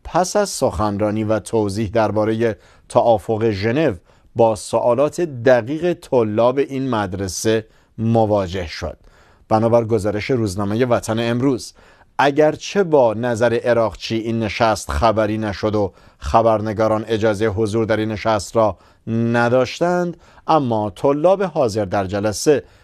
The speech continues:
اطلاعاتی دربارهٔ اظهارات عراقچی مطرح کردند. در این میان یک فایل صوتی نیز از عراقچی دربارهٔ موضوع غنیسازی منتشر شد که محتوای آن بسیار به زعم این روزنامه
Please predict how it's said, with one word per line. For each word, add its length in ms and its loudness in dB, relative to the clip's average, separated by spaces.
اطلاعاتی 760 2
دربارهٔ 540 2
اظهارات 540 -2
عراقچی 600 0
مطرح 540 -2
کردند. 480 -6
در 100 8
این 140 2
میان 300 -4
یک 280 0
فایل 480 0
صوتی 460 -2
نیز 240 -2
از 180 -2
عراقچی 580 -2
دربارهٔ 640 2
موضوع 520 0
غنیسازی 680 -2
منتشر 500 -2
شد 240 -2
که 220 0
محتوای 680 0
آن 280 -2
بسیار 600 0
به 140 0
زعم 320 -4
این 240 -6
روزنامه 480 0